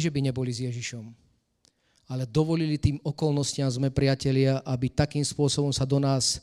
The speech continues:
zarili, že sa úplne stratil ten pohľad.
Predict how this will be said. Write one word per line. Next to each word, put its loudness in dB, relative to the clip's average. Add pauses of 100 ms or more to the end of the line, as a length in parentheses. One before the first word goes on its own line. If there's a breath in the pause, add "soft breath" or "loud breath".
(640 soft breath)
zarili, 6 (1600)
že 6
sa 4
úplne 6
stratil 2
ten 2
pohľad. 2